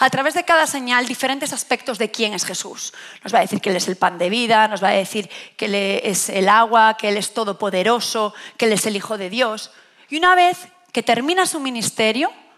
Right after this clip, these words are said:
llegamos al capítulo trece. Y el capítulo trece empieza la última cena.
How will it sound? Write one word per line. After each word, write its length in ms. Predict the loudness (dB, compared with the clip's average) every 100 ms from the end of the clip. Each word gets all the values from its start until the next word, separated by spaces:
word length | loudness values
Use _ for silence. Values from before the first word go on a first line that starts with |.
| _ _ _ _ _ _ _ _ _ _
llegamos 400 | -2 0 0 0
al 80 | 0
capítulo 640 | 0 0 -2 -6 -6 -6 -4
trece. 360 | -2 -2 -4
Y 160 | -4 -2
el 100 | 0
capítulo 640 | -2 -4 -4 -6 -6 -8
trece 540 | -6 -8 -8 -10 -12 -12 -18 -12
empieza 560 | -10 -8 -4 -4 -2 0
la 140 | 0
última 440 | -2 -6 -8 -6 -6
cena. 420 | -8 -8 -10